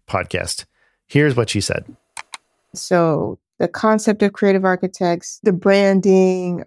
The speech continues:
Speaker 2: the interviews, the questions, the editing style, the run of show, how I market it,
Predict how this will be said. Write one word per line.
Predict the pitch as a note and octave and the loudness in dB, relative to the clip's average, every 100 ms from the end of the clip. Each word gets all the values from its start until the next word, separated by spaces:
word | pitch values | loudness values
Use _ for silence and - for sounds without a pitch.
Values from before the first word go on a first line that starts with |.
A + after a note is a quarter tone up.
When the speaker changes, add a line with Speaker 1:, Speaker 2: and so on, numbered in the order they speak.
| - | -6
Speaker 2:
the | F3 - | -4 0
interviews, | G#3+ G3+ F#3+ G3 F#3+ F#3 | 2 0 -2 -2 -2 -2
the | - | -6
questions, | - - G3+ G3 - G3 F#3 F3+ F3+ F3+ - - | -6 -2 -2 -4 -4 -2 0 0 -2 -6 -10 -10
the | - | -2
editing | G#3 G3+ G3 F#3 | 0 0 -2 -4
style, | - - F3+ F3+ F3+ F3+ F3 E3+ F3 _ _ _ _ - | -4 -2 0 0 -2 -2 -2 -4 -6 _ _ _ _ -4
the | F3 F3 F3 E3+ | 2 2 2 0
run | G3 G#3 | 0 0
of | G3 | 0
show, | - - F#3 F3+ F3+ F3 F3 F3 _ _ _ | -6 0 0 2 2 0 -2 -6 _ _ _
how | - F#3+ F#3+ | -6 -2 0
I | F#3 | 0
market | F3 F3+ F3+ F3+ | 2 0 0 0
it, | F3+ E3+ | 0 0